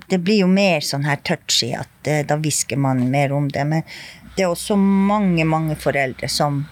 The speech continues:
er flinke til å prate om det nå, til den neste generasjonen og den neste deretter. Jeg, jeg ser at det er blitt mer åpenhet, og det er jo media også som har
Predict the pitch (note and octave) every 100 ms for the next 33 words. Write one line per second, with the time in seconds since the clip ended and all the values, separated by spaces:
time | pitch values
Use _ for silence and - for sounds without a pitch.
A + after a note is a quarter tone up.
0 | - D#3 - D#3 C#3+ - D2+ - D3+ A#2
1 | - D3+ C#3+ - A2+ G2 C3 D3 C#3+ D3
2 | - _ - E3+ E3+ E3+ E3 - E3+ C#3+
3 | D3 C#3 C#3+ D3+ D3 D3+ C#3 C#3+ D3 D3+
4 | C#3 - B2 D3+ D3+ C#3 B2 - D3 E3
5 | - - - - - _ _ _ - F#3+
6 | C4 F#2 F#3 B3 - A3 E3+ C#3+ C#3+ -
7 | D3 C#3+ D3+ - A#2 C#3 C3 C3 C#3 -
8 | D#3 D3+ - - - E3+ D#3 G3+ D3 C3+
9 | C#3+ C3 - G2+ - A#2 - B2 B2+ A#2